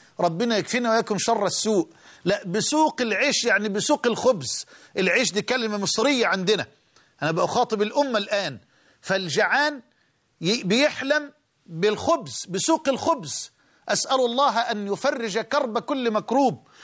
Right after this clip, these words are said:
وأن يوسع أرزاقنا، وأن يرفع عن بلاد المسلمين الغلاء والوباء والبلاء،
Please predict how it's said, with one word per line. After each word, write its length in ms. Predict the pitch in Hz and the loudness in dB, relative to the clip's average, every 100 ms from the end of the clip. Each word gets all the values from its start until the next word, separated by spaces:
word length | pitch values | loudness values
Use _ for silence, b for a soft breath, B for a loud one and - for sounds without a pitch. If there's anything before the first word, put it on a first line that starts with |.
| B | B
وأن 260 | 175 214 226 | 0 0 2
يوسع 560 | 226 269 - 220 208 226 | 0 0 0 -2 0 0
أرزاقنا، 640 | 196 170 262 - 220 202 | 0 2 0 0 -2 0
وأن 340 | 202 214 196 | 0 0 0
يرفع 340 | 240 240 208 202 | 0 0 -2 -2
عن 200 | 196 190 | 0 0
بلاد 320 | 208 240 190 | 2 2 0
المسلمين 580 | 190 180 185 196 226 196 | -4 -2 -2 0 0 0
الغلاء 560 | 160 170 196 226 196 | 2 2 4 2 0
والوباء 640 | 180 170 170 160 240 226 190 | -2 0 0 2 0 0 0
والبلاء، 640 | 175 147 160 220 196 | -2 0 2 2 2